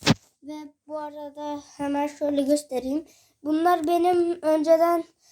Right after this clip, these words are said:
yap-, açtıklarım. İçinde bayağı var. Üç yüz altmıştan fazla. Hemen şöyle açılıma geçelim.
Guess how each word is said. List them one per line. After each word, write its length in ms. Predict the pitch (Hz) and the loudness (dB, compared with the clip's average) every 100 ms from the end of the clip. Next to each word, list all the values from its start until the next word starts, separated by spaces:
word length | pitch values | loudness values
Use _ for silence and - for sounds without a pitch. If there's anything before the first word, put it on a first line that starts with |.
| _ | _
yap-, 260 | - 285 277 _ _ | -8 -8 -10 _ _
açtıklarım. 880 | 269 277 - 285 285 247 247 269 285 | -8 -8 -8 -4 -2 -2 0 -2 -4
İçinde 420 | 254 - 277 262 | -8 -4 -2 0
bayağı 460 | 254 247 240 220 214 | 2 2 2 -2 -6
var. 220 | 220 254 - _ _ _ _ _ _ _ | -6 -6 -8 _ _ _ _ _ _ _
Üç 180 | 220 - | -16 -6
yüz 80 | |
altmıştan 500 | 240 - 233 - 240 | -4 -6 -14 -12 -12
fazla. 420 | 226 233 220 254 294 _ _ _ _ | -12 -14 -10 -8 -8 _ _ _ _
Hemen 280 | - 320 339 | -6 0 0
şöyle 280 | 330 349 311 302 302 | 0 0 2 2 0
açılıma 440 | - 294 285 294 285 | -2 -4 -2 -2 -2
geçelim. 640 | 262 269 269 262 220 233 | 0 0 2 -2 -2 -10